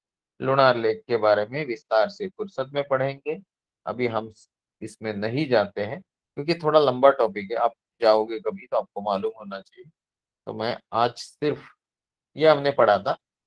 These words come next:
अप्रैल में का sky, उसको सिर्फ मैं आपको reminder के तौर पे रखा है। और ईटा Aquarides जो यहाँ लिखा है, इसके बारे में आपको मालूम होना चाहिए, इसलिए रखा है।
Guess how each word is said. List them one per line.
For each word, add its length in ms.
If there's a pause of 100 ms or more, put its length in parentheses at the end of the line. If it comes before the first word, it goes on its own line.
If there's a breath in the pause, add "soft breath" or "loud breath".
(160)
अप्रैल 360
में 200
का 120
sky, 380 (460)
उसको 220
सिर्फ 200
मैं 120
आपको 240
reminder 440
के 120
तौर 240
पे 120
रखा 240
है। 60
और 100
ईटा 280
Aquarides 720
जो 60
यहाँ 200
लिखा 420
है, 40 (540)
इसके 320
बारे 300
में 120
आपको 360
मालूम 400
होना 340
चाहिए, 460 (120)
इसलिए 360
रखा 280
है। 80